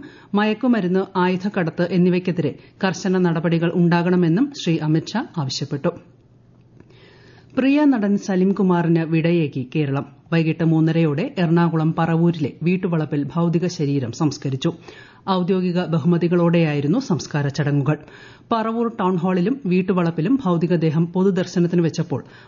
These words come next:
ആയിരക്കണക്കിന് പേരാണ് അന്ത്യോപചാരം അർപ്പിക്കാൻ എത്തിയത്. നടൻ സലിം കുമാറിന്റെ നിര്യാണത്തിൽ പ്രധാനമന്ത്രി നരേന്ദ്രമോദി അനുശോചിച്ചു.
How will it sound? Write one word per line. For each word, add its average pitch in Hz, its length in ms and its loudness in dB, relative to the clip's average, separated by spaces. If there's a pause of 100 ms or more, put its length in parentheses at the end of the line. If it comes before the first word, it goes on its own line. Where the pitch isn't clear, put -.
(140)
ആയിരക്കണക്കിന് 202 680 -2
പേരാണ് 156 540 -2
അന്ത്യോപചാരം 165 680 0
അർപ്പിക്കാൻ 147 460 -2
എത്തിയത്. 143 380 -2 (1120)
നടൻ 254 320 4
സലിം 220 340 0
കുമാറിന്റെ 196 480 2
നിര്യാണത്തിൽ 170 600 2
പ്രധാനമന്ത്രി 170 600 0
നരേന്ദ്രമോദി 160 800 2
അനുശോചിച്ചു. 143 580 -2